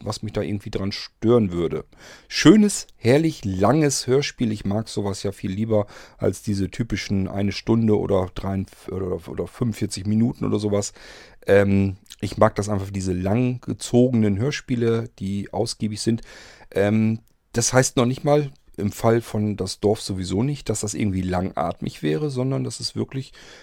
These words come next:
Knall auf Fall, äh, wird da wirklich, ähm, erzählt. Die Geschichte handelt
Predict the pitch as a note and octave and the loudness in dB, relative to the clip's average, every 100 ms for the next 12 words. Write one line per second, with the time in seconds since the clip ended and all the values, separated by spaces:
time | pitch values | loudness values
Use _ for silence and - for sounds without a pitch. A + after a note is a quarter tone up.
0 | - - B2+ A#2 D3 - G#2 A#2+ D3+ C3+ | -18 -4 2 4 4 2 0 2 2 0
1 | B2+ B2 A#2 A#2+ G2+ G2+ A#2 - - - | 0 0 -2 -2 -2 -4 -8 -10 -10 -6
2 | A#2+ A#2+ A#2+ B2 A#2 - F#2 E2+ - - | -6 -6 -8 -8 -8 -6 -6 -6 -10 -12
3 | G#2 G#2 - - D3 B2+ D3+ E3 E3 | -8 -6 -6 -4 -4 -2 0 0 -2